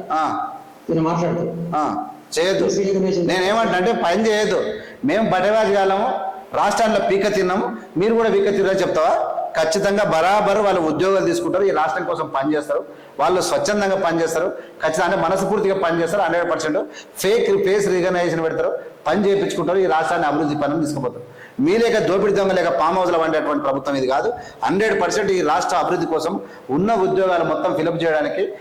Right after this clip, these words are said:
Speaker 1: ఈ రాష్ట్ర ప్రభుత్వం కంకణం కట్టుకొని ఉంది. ఇలా చచ్చిపోయే ముందు ఇచ్చినట్టు పోయే ముందు ఉద్యోగాలు మీరు లేక ఇచ్చేది కాదు. ప్రభుత్వం మొదలైన ఎంబడే మీ చరిత్రలో మీకు దమ్ము ఉంటే ఎవడన్నా చెప్పండి, ప్రభుత్వం మొదలైన పది నెలల లోపల ఎన్ని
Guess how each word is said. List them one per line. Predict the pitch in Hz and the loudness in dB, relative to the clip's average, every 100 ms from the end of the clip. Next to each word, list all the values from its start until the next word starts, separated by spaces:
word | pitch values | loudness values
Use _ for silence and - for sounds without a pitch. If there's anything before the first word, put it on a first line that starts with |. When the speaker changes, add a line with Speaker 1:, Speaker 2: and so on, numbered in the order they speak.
| - | -4
Speaker 1:
ఈ | 151 | 0
రాష్ట్ర | 147 170 190 | 2 2 0
ప్రభుత్వం | 190 156 160 170 | 0 0 0 -2
కంకణం | 147 143 147 160 | -2 -2 -2 0
కట్టుకొని | 143 139 135 | 0 0 -2
ఉంది. | 123 123 127 - - - - - - - | -2 0 -2 -2 -10 -20 -20 -20 -8 0
ఇలా | 185 190 190 | 2 2 0
చచ్చిపోయే | 185 - 165 165 - 226 | -2 -2 -2 -2 0 2
ముందు | 214 208 | 2 2
ఇచ్చినట్టు | 202 185 185 190 196 - - - | 2 2 0 0 -2 -4 -8 -2
పోయే | 170 220 | 2 2
ముందు | 233 214 | 2 2
ఉద్యోగాలు | 190 165 196 185 | 2 2 2 2
మీరు | 170 175 196 | 2 2 2
లేక | 190 | 2
ఇచ్చేది | 170 175 156 | 0 0 2
కాదు. | 160 226 - - - | 2 2 -2 -6 -4
ప్రభుత్వం | 151 170 - 240 214 | -2 0 2 2 2
మొదలైన | 170 202 254 247 | 2 2 2 2
ఎంబడే | 233 208 214 185 - - - - 151 | 2 2 2 2 0 -2 -4 -4 -2
మీ | |
చరిత్రలో | 208 202 196 262 262 233 - - - - - - - 135 | 0 2 0 2 2 2 2 0 -4 -4 -8 -12 -8 -2
మీకు | 175 220 143 | 2 2 2
దమ్ము | 180 226 247 | 2 2 2
ఉంటే | 233 | 2
ఎవడన్నా | 214 208 208 | 2 2 2
చెప్పండి, | 190 185 170 175 139 - - - | 2 2 0 0 0 -4 -8 -6
ప్రభుత్వం | 156 175 254 254 240 214 | 0 2 2 2 0 2
మొదలైన | 208 202 196 214 - | 2 2 2 2 2
పది | 190 202 | 2 2
నెలల | 190 185 170 | 2 2 2
లోపల | 156 151 170 - - - - 143 | 2 2 2 0 -2 -6 -2 0
ఎన్ని | 220 | 2